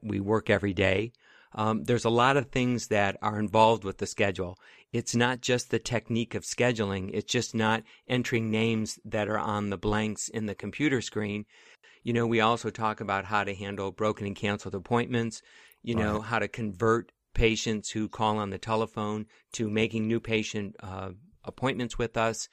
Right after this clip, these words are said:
Speaker 1: How do you handle when patients are early or they're late? You know, what do we do when things start to back up? So there's a lot of techniques that go into scheduling, and all of it affects the way our day operates.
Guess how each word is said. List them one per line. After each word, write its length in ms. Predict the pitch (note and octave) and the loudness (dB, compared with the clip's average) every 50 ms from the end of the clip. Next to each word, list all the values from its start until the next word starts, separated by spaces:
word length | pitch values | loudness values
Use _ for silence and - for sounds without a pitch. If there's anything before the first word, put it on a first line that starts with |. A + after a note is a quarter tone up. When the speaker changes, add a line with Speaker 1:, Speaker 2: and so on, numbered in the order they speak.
| _ - - - - - _ | _ -20 -20 -20 -20 -20 _
Speaker 1:
How 140 | - B2 A#2+ | -2 0 2
do 80 | A#2 A#2 | 2 2
you 100 | A#2 A2+ | 2 0
handle 400 | G2+ A#2 A2+ A2+ A2+ A2+ A2+ A2 | 0 0 0 2 4 4 4 4
when 180 | G#2+ G#2 G2+ F#2+ | 2 0 -2 0
patients 420 | - A2+ A2+ A2 - A2+ G2+ - | 2 2 2 4 2 -2 -4 -4
are 160 | G2+ F2+ - - | -6 -8 -6 -2
early 420 | - B2 A#2+ A#2+ A#2 A#2+ A#2+ A#2 A2+ | 2 2 4 4 4 4 2 2 0
or 340 | - - G#2 G#2 G2 G2+ | 0 -2 -2 -2 -2 -2
they're 240 | F#2+ F#2 F2+ F2 E2+ | -2 -4 -4 -6 -6
late? 420 | F#2+ G2+ A2 A2+ A#2 B2 B2 - - - - - - - _ | -4 -2 0 0 0 -2 -4 -6 -12 -20 -20 -20 -20 -16 _
You 120 | - A2+ | -4 -2
know, 160 | A2+ A2+ A2 G#2 | -2 0 -2 -2
what 180 | F#2+ G#2 B2+ | 0 2 2
do 80 | B2+ C3 | 4 4
we 140 | A#2 A#2 G#2 | 2 0 0
do 360 | F#2 A2 A#2+ A#2+ A#2+ A#2+ A#2+ | 0 2 2 4 4 2 2
when 400 | A2+ G#2 G#2 A2 G2+ G2 G2 F#2+ | 0 0 0 0 0 0 -2 2
things 300 | - A#2 A2+ A2 A2 - | 4 4 4 4 4 2
start 220 | - G2+ G#2 G2+ | 2 0 2 2
to 80 | - F#2+ | 0 -2
back 340 | E2+ G2+ G2 G2 F#2+ - - | 2 2 2 2 2 2 2
up? 220 | A2 A2+ - - _ _ _ - - - _ _ | 2 2 0 -2 _ _ _ -20 -20 -20 _ _
So 400 | - - - B2 A#2 A2 A2+ - | -2 4 6 6 8 6 6 4
there's 200 | - A2+ A2 G2 | 2 2 2 4
a 40 | A2 | 4
lot 240 | A2 A#2 C3 C#3 D3+ | 4 4 4 4 4
of 100 | C#3+ - | 2 -2
techniques 540 | - - B2+ A2+ - B2+ B2 C3 A#2 - - | -4 -4 -6 -4 -2 -2 -2 -2 -4 -4 -4
that 200 | - G#2 G2 G#2 | -4 -4 -4 -2
go 180 | - A2+ G#2+ G#2+ | -2 -2 0 0
into 360 | G#2 A#2+ B2+ C#3+ D3 C#3+ - | 0 -2 -2 -2 -2 -4 -6
scheduling, 680 | G#2+ - - - A2 G#2+ G2+ G#2 G#2+ G#2 G#2 G#2 G#2+ G#2 - - - _ _ - | -8 -4 0 0 0 2 0 0 -2 -2 -2 -2 -4 -6 -8 -14 -20 _ _ -2
and 280 | B2 A#2+ A#2 A#2 A#2 - | 0 0 2 0 2 4
all 200 | F#2+ A#2 A#2+ B2 | 6 6 6 6
of 80 | B2 | 6
it 120 | C3+ C#3 C#3+ | 4 2 2
affects 440 | C#3 - - A#2 A#2+ - - - - - | 2 2 2 2 2 0 -6 -12 -8 -6
the 80 | A2+ | -4
way 400 | G#2+ G2 F#2+ F#2+ G#2 G#2 G#2 G#2+ | -4 -4 -2 2 2 4 4 4
our 160 | G#2 G#2+ G#2+ | 4 2 2
day 220 | G2+ G#2+ G#2 G#2 G#2 | 2 0 0 0 2
operates. 640 | G2+ G2 G2 - - F#2 F2 E2+ F2 F2 - - | 0 0 0 -2 -4 -6 -6 -6 -8 -12 -14 -16